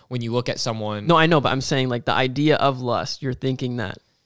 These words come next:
Speaker 2: it's not sexually moral to lust.
Speaker 1: No.
Speaker 2: Okay. That's
Speaker 1: Yeah.
Speaker 2: what I was trying to get
Speaker 1: Yeah,
Speaker 2: to.
Speaker 1: yeah,
Speaker 2: That
Speaker 1: yeah.
Speaker 2: was my whole question about the
Speaker 1: Yeah,
Speaker 2: whole verse.
Speaker 1: yeah, yeah, yeah.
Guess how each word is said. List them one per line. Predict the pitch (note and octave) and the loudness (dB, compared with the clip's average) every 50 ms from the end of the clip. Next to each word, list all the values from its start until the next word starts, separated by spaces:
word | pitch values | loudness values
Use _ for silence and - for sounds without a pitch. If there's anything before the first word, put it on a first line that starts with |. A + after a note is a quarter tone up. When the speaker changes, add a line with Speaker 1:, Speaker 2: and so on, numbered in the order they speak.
| _ _ _ _ _ _ _ _ | _ _ _ _ _ _ _ _
Speaker 2:
it's | - C3+ - - | -4 -4 -2 0
not | C#3 C3+ C3+ C3 - | 2 2 2 2 2
sexually | - - C3 - - C3 B2 | 0 -2 -2 -2 -2 -4 -2
moral | B2 B2 A#2+ G#2 F#2 B2 | -2 0 0 0 0 -2
to | - - - - C3 B2+ | -4 -6 -6 -4 -4 -2
lust. | B2+ A#2+ A#2+ A2 G2 - - - - - - _ _ _ _ _ _ _ _ _ _ _ _ _ _ _ _ _ | -2 0 0 0 0 -2 -4 -6 -8 -10 -16 _ _ _ _ _ _ _ _ _ _ _ _ _ _ _ _ _
Speaker 1:
No. | - G#3 D3+ - - _ _ _ _ _ _ - | -4 -4 -4 -4 -6 _ _ _ _ _ _ -8
Speaker 2:
Okay. | D3 - B2+ - - _ _ _ _ _ _ - | -6 -4 -6 -8 -8 _ _ _ _ _ _ 0
That's | - D3 D3 | 0 2 4
Speaker 1:
Yeah. | - D#3 | 4 4
Speaker 2:
what | |
I | C#3+ | 4
was | C3+ | 4
trying | - D#3 C3 B2 | 2 0 0 0
to | B2 | 2
get | B2 | 2
Speaker 1:
Yeah, | D#3+ C#3+ - | 2 2 0
Speaker 2:
to. | - - - | -2 -4 -2
Speaker 1:
yeah, | D3 C#3+ | 0 2
Speaker 2:
That | C3+ E3 | 4 4
Speaker 1:
yeah. | |
Speaker 2:
was | F#3 G3+ | 4 4
my | F#3+ F#3+ | 4 4
whole | F3+ F3+ F3 | 4 4 4
question | F3 - D#3 D3+ - - | 4 2 2 0 0 0
about | D3+ C#3 C3+ | 0 0 0
the | - C#3+ | 0 0
Speaker 1:
Yeah, | |
Speaker 2:
whole | C#3 B2+ | -2 -2
verse. | A#2+ A#2 C3+ B2+ A2 - | 0 0 0 0 0 0
Speaker 1:
yeah, | A#2 A#2 | -2 -4
yeah, | B2 A#2+ | -4 -4
yeah. | A2 G#2+ | -6 -8